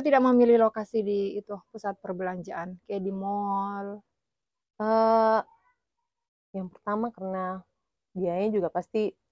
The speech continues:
Speaker 1: Iya, iya, tempat sewanya.
Speaker 2: Nah, tempat sewanya pasti, eh, cukup mahal kan.
Speaker 1: Iya,
Speaker 2: Heeh.
Speaker 1: heeh.
Speaker 2: Terus yang kedua itu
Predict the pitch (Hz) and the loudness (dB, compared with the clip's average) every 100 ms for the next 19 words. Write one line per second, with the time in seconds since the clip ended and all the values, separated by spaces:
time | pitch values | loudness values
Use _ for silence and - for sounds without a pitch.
0 | - 190 190 190 - - 185 190 - 185 | -8 -6 -6 -10 -14 -12 -10 -10 -8 -8
1 | 180 185 202 208 190 170 165 _ _ 175 | -4 2 6 6 6 2 -2 _ _ -8
2 | 165 - 175 175 202 208 190 - 214 202 | -6 0 4 4 2 0 -2 0 0 0
3 | _ _ 180 170 170 165 165 160 160 - | _ _ 2 4 6 4 4 2 0 -4
4 | _ _ _ _ _ _ _ - - 190 | _ _ _ _ _ _ _ -14 -6 -2
5 | - _ _ _ _ - 196 190 208 214 | -4 _ _ _ _ -8 -2 6 8 8
6 | 185 185 202 196 190 160 175 175 165 196 | 8 8 6 2 -2 -4 -2 0 -2 -6
7 | 196 - 202 190 202 196 208 202 180 - | -8 -4 -4 -4 -4 0 2 2 0 4
8 | 233 226 | 6 4